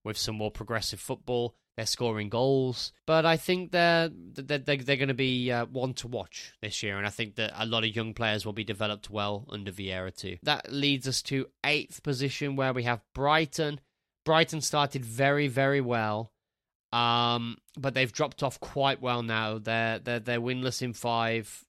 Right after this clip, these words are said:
Uh, they've lost two in their last five, picking up three points from possible fifteen. They're sort of sinking like a stone there. I don't, again, I don't see any real relegation drama for them, which would, again, be progress, 'cause although they've finished somewhat comfortably,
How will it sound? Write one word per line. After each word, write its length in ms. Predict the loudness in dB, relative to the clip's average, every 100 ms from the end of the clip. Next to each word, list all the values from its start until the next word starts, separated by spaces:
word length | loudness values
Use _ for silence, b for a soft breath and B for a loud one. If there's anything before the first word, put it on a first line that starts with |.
| -10
Uh, 80 | -6
they've 240 | -4 -2
lost 240 | -4 -6
two 260 | -6 -4 -2
in 120 | -2
their 140 | -2 -2
last 200 | -4 -4
five, 320 | -2 -2 -4
picking 260 | -8 -8
up 100 | -10 -12
three 320 | -8 -6 -6
points 320 | -6 -10 -10
from 120 | -14
possible 360 | -12 -12 -12 -10
fifteen. 640 | -10 -6 -2 0 0 -4 -10 _ _ _ _ -10
They're 220 | -2 0
sort 320 | 2 0 0
of 60 | -2
sinking 320 | -2 -2 -2
like 180 | -2 -4
a 60 | -6
stone 380 | -2 -2 -2
there. 260 | -2 -2 -2 -2
I 80 | 0
don't, 280 | 0 -2 -4
again, 300 | 2 4 6
I 80 | 4
don't 160 | 0
see 180 | -2 2
any 320 | 4 4 2
real 260 | 0 0 0
relegation 840 | 2 0 2 0 0 -2 -2 -4
drama 360 | -2 0 2 0
for 140 | -4
them, 240 | -4 -4 -4
which 220 | -4 -2
would, 160 | -4 -2
again, 260 | 0 0
be 100 | 0
progress, 600 | -2 0 0 -2 -8 -8
'cause 200 | -10 -8 -6
although 280 | 0 2
they've 160 | 2 0
finished 380 | -2 -4 -4 -4
somewhat 320 | -4 -6 -6
comfortably, 560 | -10 -10 -8 -6 -8